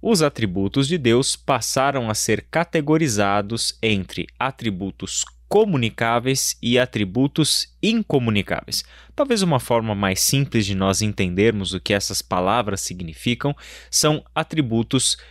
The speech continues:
transferíveis e atributos intransferíveis. Como os próprios nomes já dizem,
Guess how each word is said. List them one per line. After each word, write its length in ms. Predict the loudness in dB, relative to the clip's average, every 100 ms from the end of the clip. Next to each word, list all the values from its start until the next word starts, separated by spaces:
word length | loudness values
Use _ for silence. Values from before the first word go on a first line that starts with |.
| -10
transferíveis 1000 | -4 -2 -2 0 0 2 2 2 0 -2 -4 -2
e 120 | 0
atributos 720 | 2 0 2 2 2 0 -2
intransferíveis. 1160 | -4 -4 -2 0 0 2 2 0 -4 -4 -6 -6 -4
Como 200 | -2 0
os 100 | 0
próprios 440 | 2 2 2 -2
nomes 560 | 2 2 2 0 -2 -4 -4
já 240 | -2 0
dizem, 460 | 0 -2 -2 -6